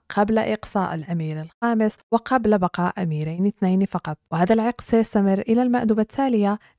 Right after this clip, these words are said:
التي ستأتي بعد خمسة أيام. إذا كورابيكا لم يستوفي الشرط، العقوبة ستكون أسبوع كامل من الزيتو الإجباري،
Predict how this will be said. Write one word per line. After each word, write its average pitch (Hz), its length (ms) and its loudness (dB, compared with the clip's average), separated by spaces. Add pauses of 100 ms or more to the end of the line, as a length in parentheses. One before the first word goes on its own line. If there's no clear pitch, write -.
(100)
التي 214 300 0
ستأتي 190 600 -4
بعد 156 240 -8
خمسة 196 460 -2 (120)
أيام. 160 300 -4 (160)
إذا 220 160 6
كورابيكا 285 400 -2
لم 262 160 0
يستوفي 240 380 -2
الشرط، 185 460 -2 (200)
العقوبة 165 420 2
ستكون 185 580 0
أسبوع 240 360 -2
كامل 220 460 0
من 170 140 0
الزيتو 185 400 -2
الإجباري، 190 680 0